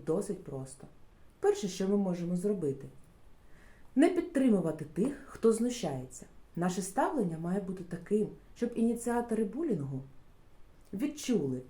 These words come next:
що ми не погоджуємось з тим, що відбувається. Якщо ви бачите, що з когось насміхаються,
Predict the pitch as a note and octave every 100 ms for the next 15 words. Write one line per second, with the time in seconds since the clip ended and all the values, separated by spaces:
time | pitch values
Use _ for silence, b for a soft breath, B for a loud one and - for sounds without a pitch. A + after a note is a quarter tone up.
0 | - - E4+ F4 D#4+ A#3+ C4+ C4+ A#3+ B3
1 | A3+ E3+ D3 C#3 - A#3+ C4+ C#4+ - -
2 | F3+ E3+ F#3 E3+ D3 C3+ C3+ - - -
3 | b b b E3 E3+ - G#3+ G3+ F#3+ F#3
4 | F3+ E3+ D3+ D#3 - - - F3+ - G3+
5 | F3+ F3 E3+ E3+ F#3 F3+ C4+ C4 G3 -